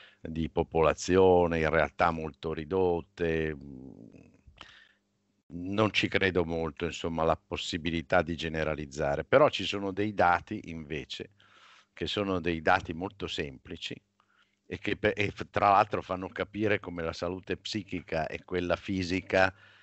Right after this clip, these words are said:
insomma, sono, eh, due modi per cercare di analizzare meglio delle, delle particolarità, ma insomma non sono mai scisse, no?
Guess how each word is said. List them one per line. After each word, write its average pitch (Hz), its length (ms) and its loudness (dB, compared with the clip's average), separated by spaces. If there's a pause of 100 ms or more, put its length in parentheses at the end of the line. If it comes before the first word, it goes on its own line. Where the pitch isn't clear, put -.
(100)
insomma, 85 560 -4
sono, 80 680 -6 (340)
eh, 82 540 -4
due 101 600 6
modi 98 800 2
per 90 200 2
cercare 87 1040 2 (280)
di 87 320 -4
analizzare 90 760 2
meglio 87 520 -2
delle, 78 840 -6 (440)
delle 87 260 2
particolarità, 87 1120 2
ma 82 120 -8
insomma 87 340 -8
non 80 160 -10
sono 82 300 -10
mai 80 540 -4
scisse, 85 640 -8
no? 78 320 -6